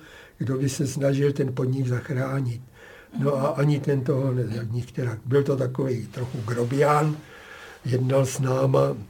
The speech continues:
když jsme byli přizváni do těch závodních výboru, nebo výboru, do toho vedení závoru jsem byl přizváván, a tak, eh,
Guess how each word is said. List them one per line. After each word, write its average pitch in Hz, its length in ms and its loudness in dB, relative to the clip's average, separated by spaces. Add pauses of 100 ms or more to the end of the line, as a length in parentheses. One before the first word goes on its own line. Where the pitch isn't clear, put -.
(260)
když 131 260 -2
jsme 143 180 2
byli 135 280 2
přizváni 135 720 0
do 127 120 0
těch 131 320 -4 (260)
závodních 127 920 -2 (460)
výboru, 127 560 2
nebo 107 340 -2
výboru, 110 640 -6 (180)
do 131 80 -4
toho 143 200 4
vedení 147 520 8
závoru 90 600 -6
jsem 107 260 -8
byl 131 340 -4 (300)
přizváván, 135 1160 2 (560)
a - 40 -6
tak, 131 460 4
eh, 135 240 6